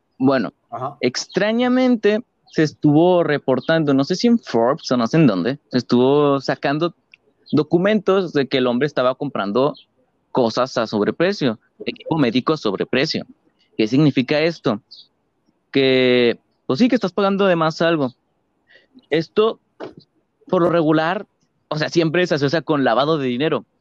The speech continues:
Speaker 1: Es de que, "Mira, güey, el ventilador me va a costar cinco pesos, pero te voy a dar diez, y sin, y sin, y por debajo de la mesa me regresas los cinco o me regresas cuatro".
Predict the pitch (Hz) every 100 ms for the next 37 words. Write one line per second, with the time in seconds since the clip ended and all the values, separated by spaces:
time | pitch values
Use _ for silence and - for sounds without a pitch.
0 | _ _ _ - 147 127 120 120 95 -
1 | _ _ _ _ 147 170 139 113 98 127
2 | 135 135 147 175 214 196 196 170 185 170
3 | 190 202 220 151 156 151 165 180 185 170
4 | 196 220 _ _ _ _ _ 170 160 160
5 | 151 - 147 147 147 143 135 127 143 147
6 | 131 131 170 185 156 139 170 156 120 98
7 | 120 110 127 151 123 - 117 104 92 92
8 | 107 - 147 - 113